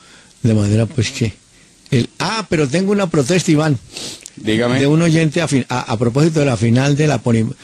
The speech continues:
Speaker 1: del ponifútbol, que el árbitro le metió la mano, jugaba Ecuador la final, le anuló un gol que no era, que era, pero el árbitro lo anuló. Es decir, que el árbitro fue localista para favorecer al equipo colombiano que enfrentaba a Ecuador. Yo no lo vi,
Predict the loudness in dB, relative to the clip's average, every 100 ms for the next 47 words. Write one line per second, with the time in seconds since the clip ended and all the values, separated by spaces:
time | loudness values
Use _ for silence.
0 | -20 _ 0 0 2 2 2 2 0 0
1 | 0 0 -2 0 0 2 0 0 0 0
2 | 0 -2 0 0 0 -2 0 0 2 0
3 | 0 0 0 0 -4 -10 -20 -8 -2 2
4 | 4 4 4 4 2 0 2 2 2 2
5 | 0 -2 -6 -10 -2 0 2 0 -2 -2
6 | 0 0 0 0 0 0 2 2 2 0
7 | -6 -20 -4 0 0 0 0 2 2 2
8 | 2 0 2 2 0 0 -2 -2 -2 0
9 | 0 0 0 2 0 0 0 0 -2 -6
10 | -20 _ _ -2 2 2 2 2 2 0
11 | 2 2 4 2 2 -2 0 -4 -6 -4
12 | 0 -2 0 -2 0 2 2